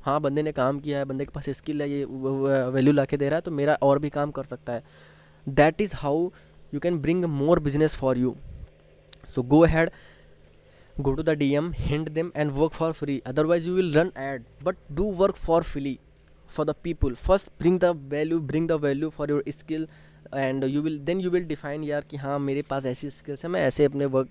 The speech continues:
क्लाइंट्स के लिए वर्क कर सकता हूँ। That is how, that is how you can monetize your skill to the next level।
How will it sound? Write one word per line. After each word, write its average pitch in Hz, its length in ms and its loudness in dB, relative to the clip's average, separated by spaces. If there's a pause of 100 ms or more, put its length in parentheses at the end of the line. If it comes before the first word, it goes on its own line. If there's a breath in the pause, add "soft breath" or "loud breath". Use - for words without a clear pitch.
क्लाइंट्स 131 260 2
के 156 60 0
लिए 165 100 2
वर्क 139 160 0
कर 117 140 -6
सकता - 300 -18
हूँ। 98 80 -14 (540)
That 143 220 0
is 156 60 -4
how, 147 220 -2
that 143 220 -2
is 147 80 2
how 156 140 6
you 156 140 -4
can 151 260 2
monetize 131 380 -4
your 139 100 0
skill 135 340 -10
to 135 60 -8
the 135 160 -6
next 104 240 -12
level। 98 220 -16